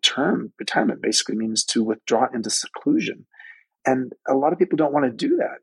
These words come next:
when they're at that age. So regeneration basically means how do you recreate something? How do you actually, uh,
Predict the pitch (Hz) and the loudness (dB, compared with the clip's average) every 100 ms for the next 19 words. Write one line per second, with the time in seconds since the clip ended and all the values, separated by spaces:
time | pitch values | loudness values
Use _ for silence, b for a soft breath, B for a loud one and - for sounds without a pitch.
0 | - 117 113 107 - 117 110 104 101 - | -8 -6 -4 -8 -6 0 2 2 -2 -6
1 | - 113 - 101 107 107 - - - _ | -4 -2 -2 -2 0 -2 -4 -8 -10 _
2 | _ _ _ - 170 147 143 170 214 185 | _ _ _ -2 2 2 2 0 2 2
3 | 131 - 131 123 120 - 117 120 117 123 | 2 0 -2 -4 -4 -6 -8 -8 -4 0
4 | 139 131 123 - 123 120 120 131 - - | 2 0 -2 -4 -4 -2 0 0 -2 -10
5 | - - 104 113 113 104 - 107 107 107 | -14 -10 -6 -4 -2 -2 -2 -2 -4 -6
6 | _ _ _ _ _ 117 110 104 | _ _ _ _ _ 2 2 2